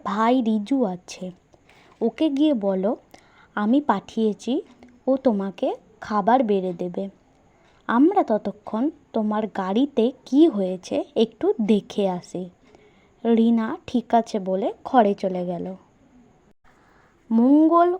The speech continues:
ও তার স্ত্রী কমলা বেরিয়ে পড়ল। মঙ্গল বলল, "কি গো,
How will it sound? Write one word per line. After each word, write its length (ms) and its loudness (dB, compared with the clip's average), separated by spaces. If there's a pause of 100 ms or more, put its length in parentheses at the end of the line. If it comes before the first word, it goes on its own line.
ও 100 4
তার 240 4
স্ত্রী 680 -4 (220)
কমলা 560 4 (100)
বেরিয়ে 360 4
পড়ল। 500 -4 (380)
মঙ্গল 400 4 (100)
বলল, 360 -2 (420)
"কি 140 4
গো, 400 2